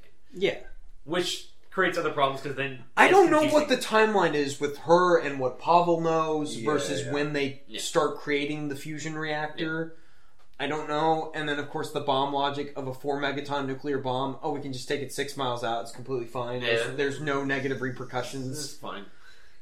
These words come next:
Speaker 2: And, and then that's the, the thing I pointed out back when we did Batman Begins, when, when, uh, R-, Ducard tells him, "Oh, rub your chest. Your arms
Speaker 1: Yeah.
Speaker 2: will take care of themselves." And Christopher Nolan's like,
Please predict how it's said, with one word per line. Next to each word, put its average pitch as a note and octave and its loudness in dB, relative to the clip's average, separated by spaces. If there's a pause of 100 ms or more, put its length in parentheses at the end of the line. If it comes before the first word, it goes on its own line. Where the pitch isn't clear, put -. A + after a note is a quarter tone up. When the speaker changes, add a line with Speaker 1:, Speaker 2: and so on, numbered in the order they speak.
(420)
Speaker 2:
And, A3+ 4
and B3+ 6
then A#3+ 6
that's C#4 4
the, C4 0 (120)
the G#3 -2
thing A3+ 2
I F#3 4
pointed G#3 2
out E3+ 4
back E3 2
when E3+ 0
we E3 -2
did D3+ -4
Batman B2+ -2
Begins, B2 -6
when, B2 -4
when, A#2+ -6 (360)
uh, A#2 -4 (840)
R-, - -2 (240)
Ducard D3 4
tells C#3 0
him, C3+ -4
"Oh, C#3 2
rub C3 2
your B2 -6
chest. - 0
Your C#3 0
arms C3+ 2
Speaker 1:
Yeah. C3 -4
Speaker 2:
will B2 -6
take C#3+ -2
care B2+ 2
of B2 2
themselves." A#2+ -6
And C3+ -8
Christopher D3 -4
Nolan's C#3 0
like, B2 -6